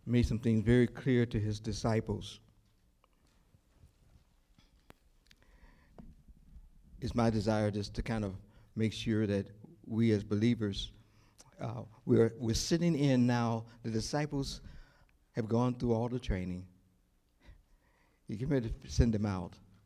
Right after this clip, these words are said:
And so we're sitting in the meeting, really. Let's bow in prayer. Father, in our time together,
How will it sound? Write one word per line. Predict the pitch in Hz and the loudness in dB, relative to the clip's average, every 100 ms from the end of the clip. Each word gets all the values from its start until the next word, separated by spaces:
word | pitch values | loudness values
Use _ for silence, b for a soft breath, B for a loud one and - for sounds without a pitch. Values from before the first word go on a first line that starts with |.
| b b b b b b b b | b b b b b b b b
And | 117 | -4
so | 117 | -2
we're | 107 104 | 0 0
sitting | - 131 113 | 2 0 2
in | |
the | 110 | 0
meeting, | 98 95 110 95 92 | 0 0 0 -2 -2
really. | 101 98 90 - - - _ _ _ _ b b b b b b - B 110 B B B B B B B B _ _ _ _ _ - | -2 -2 -4 -10 -20 -20 _ _ _ _ b b b b b b -20 B -20 B B B B B B B B _ _ _ _ _ -12
Let's | 107 | -6
bow | 110 98 | -2 -2
in | 90 | -4
prayer. | 98 | -6
Father, | 110 113 104 98 - b b b _ - | -2 0 0 -4 -8 b b b _ -2
in | 113 | 0
our | 107 104 | 2 0
time | 117 110 | 0 0
together, | 107 101 110 98 | -2 0 0 0